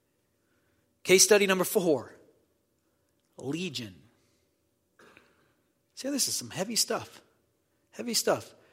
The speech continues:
But we need to know it, 'cause we have to be able to defend ourselves. If we're going to win,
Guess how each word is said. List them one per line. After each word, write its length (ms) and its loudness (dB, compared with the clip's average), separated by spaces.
But 100 4
we 140 0
need 200 2
to 60 0
know 280 0
it, 260 -14
'cause 160 -6
we 80 2
have 200 -4
to 60 -10
be 140 2
able 180 4
to 60 -2
defend 320 -6
ourselves. 560 -10
If 120 -10
we're 100 0
going 320 -2
to 140 -4
win, 520 -4